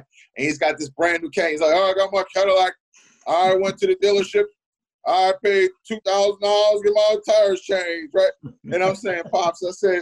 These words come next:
"I mean, you can go to, kids, you go to Jiffy Lube, Jiffy Lube. I ain't, I ain't, I ain't talking about, right?" But I said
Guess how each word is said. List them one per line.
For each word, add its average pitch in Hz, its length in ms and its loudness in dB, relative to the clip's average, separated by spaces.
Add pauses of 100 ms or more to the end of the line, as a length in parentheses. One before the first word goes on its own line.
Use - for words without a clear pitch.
(120)
"I 190 60 -4
mean, 190 200 0
you 214 80 -8
can 247 100 -18
go 196 120 2
to, 190 60 2
kids, 226 260 -2
you 220 100 2
go - 20 4
to 180 80 2
Jiffy 233 300 -4
Lube, 226 200 0
Jiffy 320 260 0
Lube. 254 480 0 (360)
I 240 60 0
ain't, 277 500 2
I 269 300 0
ain't, 247 160 -10
I 233 480 2
ain't 226 100 -12
talking 202 280 0
about, 160 160 -4
right?" 175 160 -2 (340)
But 220 220 2 (160)
I 160 80 -4
said 220 260 -2